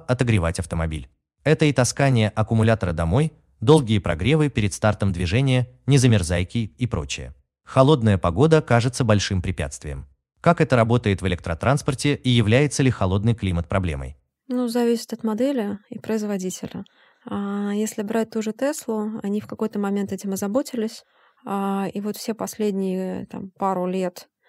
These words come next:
Speaker 2: Теслы эксплуатации в северных условиях, а, начиная от Норвегии, а, Канады, вот подобных стран,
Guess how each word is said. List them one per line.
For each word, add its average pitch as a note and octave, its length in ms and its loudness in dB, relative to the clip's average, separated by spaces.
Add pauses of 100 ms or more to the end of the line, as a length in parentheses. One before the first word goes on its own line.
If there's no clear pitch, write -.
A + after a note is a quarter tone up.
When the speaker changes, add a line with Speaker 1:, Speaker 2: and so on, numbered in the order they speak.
(320)
Speaker 2:
Теслы G3+ 380 -6
эксплуатации F#3+ 840 -8
в F#3 400 -6
северных F3+ 600 -6
условиях, F#3 640 -6 (680)
а, - 280 -10
начиная F#3+ 500 -6
от F3+ 180 -8
Норвегии, F#3 760 -2 (500)
а, F#3 540 -6
Канады, F#3 680 -4
вот F3+ 200 -10
подобных F#3 440 -6
стран, C#4+ 360 -4